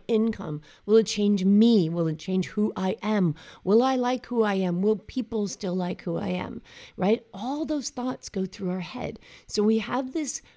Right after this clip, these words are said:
before cancer life, and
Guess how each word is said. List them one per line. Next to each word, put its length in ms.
before 420
cancer 460
life, 500
and 500